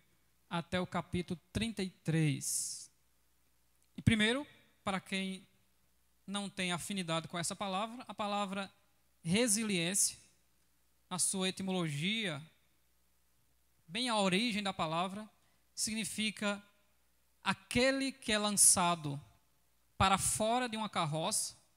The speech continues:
e volta no mesmo instante para dentro. Uma explicação mais fácil é se recobrar após um golpe. Após levar um soco, você se levanta imediatamente. Então, o resiliente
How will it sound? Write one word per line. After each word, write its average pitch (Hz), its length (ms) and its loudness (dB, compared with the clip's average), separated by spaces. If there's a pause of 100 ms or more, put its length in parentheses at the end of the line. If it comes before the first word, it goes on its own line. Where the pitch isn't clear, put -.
(600)
e 208 240 -2
volta 226 720 0
no 208 140 -6
mesmo 247 400 0
instante - 560 -2 (300)
para 214 120 -4
dentro. 165 380 -2 (1160)
Uma 202 60 -2
explicação 208 440 0
mais 196 220 4
fácil - 420 2 (500)
é 190 80 0
se - 160 6
recobrar 220 840 4
após 233 340 4
um 233 100 -2
golpe. 175 480 0 (880)
Após 196 360 8
levar 190 160 4
um 196 100 -2
soco, 240 560 2
você 220 220 0
se - 100 6
levanta 208 600 -2
imediatamente. 240 960 -2 (1040)
Então, 196 240 2
o 202 100 4
resiliente 202 880 4